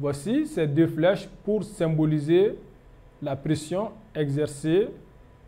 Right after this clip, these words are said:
par le faisceau moyen sur la tête humérale, plus précisément au niveau du tubercule majeur, lors du mouvement d'abduction. Vous voyez la pression qui s'exerce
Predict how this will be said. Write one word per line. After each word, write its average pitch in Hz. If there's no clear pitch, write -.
par 160
le 139
faisceau 143
moyen 135
sur -
la 127
tête 139
humérale, 135
plus 160
précisément 147
au 147
niveau 139
du 131
tubercule 131
majeur, 110
lors 160
du 139
mouvement 143
d'abduction. 123
Vous 117
voyez 147
la 143
pression 131
qui 127
s'exerce 127